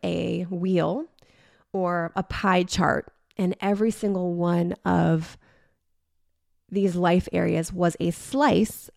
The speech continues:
of the wheel or the pie. Now, he broke down these areas into the following:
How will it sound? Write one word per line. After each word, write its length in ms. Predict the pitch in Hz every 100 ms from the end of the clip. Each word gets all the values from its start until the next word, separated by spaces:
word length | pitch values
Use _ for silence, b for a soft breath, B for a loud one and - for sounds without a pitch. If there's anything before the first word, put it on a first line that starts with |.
| -
of 600 | 175 165 165 - - - -
the 80 |
wheel 500 | 196 269 247 - - -
or 200 | 170 170
the 140 | 170
pie. 460 | - - 269 120 180 _ _ _ _ _ _ _ _ _ _
Now, 220 | 202 180 -
he 640 | - - 302 349 185 220 B B B B -
broke 260 | 208 208
down 240 | 208 190 190
these 180 | 185 -
areas 540 | 175 175 175 170 170 -
into 320 | 190 175 185
the 100 | 165
following: 720 | - 165 165 165 143 185 180